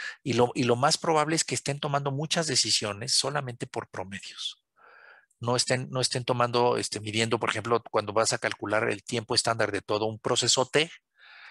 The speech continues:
y estás midiendo tiempos por diferentes estaciones de trabajo consecutivas, nada más mides los promedios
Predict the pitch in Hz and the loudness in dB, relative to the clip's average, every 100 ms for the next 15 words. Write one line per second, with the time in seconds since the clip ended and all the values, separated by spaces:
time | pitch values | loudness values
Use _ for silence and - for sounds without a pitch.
0 | - - 110 120 107 113 117 117 113 - | -16 -8 -2 -2 0 -2 -2 -2 -2 0
1 | 120 110 117 - 104 107 - 107 104 117 | 0 2 -2 0 -4 -4 -2 0 0 0
2 | 107 - 101 110 104 101 101 - 107 107 | 0 0 -2 -4 -4 -4 -2 0 0 0
3 | 117 - 110 117 - 120 127 127 175 - | -4 -8 -4 -4 -4 -6 -2 -2 0 -2
4 | - - - - - _ 117 117 117 113 | -6 -20 -20 -20 -20 _ 0 2 2 0
5 | 117 117 110 107 - 110 101 139 139 123 | 0 0 0 -2 -4 -6 -6 -6 -8 -12
6 | - - | -12 -14